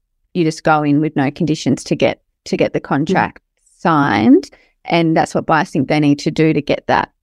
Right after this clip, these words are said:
Speaker 1: to get a property, unfortunately. So I do think, you know, if we could get additional information that is required across the board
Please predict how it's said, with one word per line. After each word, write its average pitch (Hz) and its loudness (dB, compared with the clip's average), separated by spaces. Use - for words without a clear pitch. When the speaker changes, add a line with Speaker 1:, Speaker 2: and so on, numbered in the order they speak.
Speaker 1:
to 190 -2
get 160 2
a 147 0
property, 170 -2
unfortunately. 190 0
So - -2
I 196 4
do 180 0
think, 160 -2
you 175 4
know, 139 2
if - -4
we 170 2
could 160 -4
get 156 4
additional 156 0
information 143 -2
that 156 0
is 180 -4
required 160 0
across - -4
the 165 -4
board 147 0